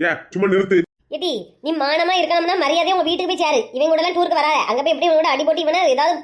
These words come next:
Speaker 2: பாறையில இருந்தோ கல்லுல இருந்தோ தள்ளி விட்டு கொண்டாலும் கொள்ளுவேன். அப்புறம் நீயே பழியா இருக்கணும், பாத்துக்க, போ.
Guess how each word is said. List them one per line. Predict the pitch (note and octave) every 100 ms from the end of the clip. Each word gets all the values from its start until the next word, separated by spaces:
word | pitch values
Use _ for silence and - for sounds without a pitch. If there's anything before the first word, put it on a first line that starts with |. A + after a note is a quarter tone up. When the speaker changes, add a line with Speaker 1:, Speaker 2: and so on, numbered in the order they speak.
| C4
Speaker 2:
பாறையில | C4+ D#4+
இருந்தோ | D#4+ F4
கல்லுல | D4+ D4+
இருந்தோ | E4 E4+
தள்ளி | D4+
விட்டு | D#4+ E4
கொண்டாலும் | D#4 D#4+ D#4+
கொள்ளுவேன். | C#4+ A#3+ - _ _ -
அப்புறம் | C4+ D#4+
நீயே | D#4+ F#4
பழியா | E4 E4+
இருக்கணும், | D#4+ E4+
பாத்துக்க, | D#4 D#4
போ. | D#4